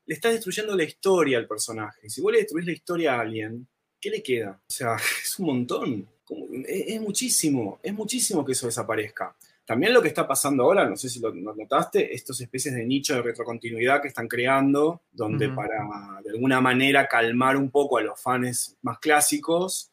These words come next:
Speaker 1: están contratando a los autores de siempre, los más clásicos, a, a hacer historias en el pasado.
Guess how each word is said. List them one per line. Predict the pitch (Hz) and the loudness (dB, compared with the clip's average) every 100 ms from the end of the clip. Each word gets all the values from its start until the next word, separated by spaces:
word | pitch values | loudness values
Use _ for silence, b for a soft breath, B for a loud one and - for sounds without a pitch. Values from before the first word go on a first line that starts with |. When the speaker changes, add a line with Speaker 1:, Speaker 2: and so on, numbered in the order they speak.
| - | -20
Speaker 1:
están | 104 127 123 | -6 -2 0
contratando | 120 117 120 131 131 120 104 | 0 0 0 2 2 2 -2
a | |
los | 98 - | -4 -10
autores | 101 117 120 117 | -8 -4 -2 -2
de | 110 107 | -6 -2
siempre, | - 143 139 131 131 | 2 4 4 0 0
los | 117 | -2
más | 104 113 | -4 -8
clásicos, | 131 143 143 120 104 98 - - | -2 0 0 -4 -12 -18 -18 -10
a, | 98 202 101 | -8 -6 -6
a | |
hacer | - - 131 | -6 -4 -2
historias | 127 - 131 131 | -2 -4 -2 -2
en | 117 | -6
el | 113 | -8
pasado. | 107 - 110 92 | -8 -6 -6 -8